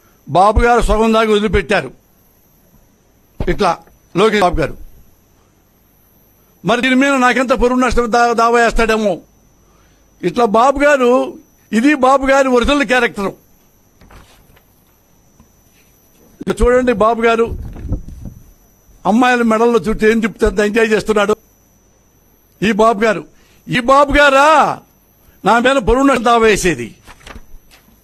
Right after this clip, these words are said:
ఇదిగో ఈ బాబు గారు, ఆ మేడము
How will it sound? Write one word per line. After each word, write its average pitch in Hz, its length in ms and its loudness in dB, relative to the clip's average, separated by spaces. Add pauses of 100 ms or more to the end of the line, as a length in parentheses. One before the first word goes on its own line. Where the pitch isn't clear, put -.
(540)
ఇదిగో 220 240 2
ఈ 220 80 4
బాబు 202 300 0
గారు, 208 220 -2 (880)
ఆ 202 80 2
మేడము 240 480 0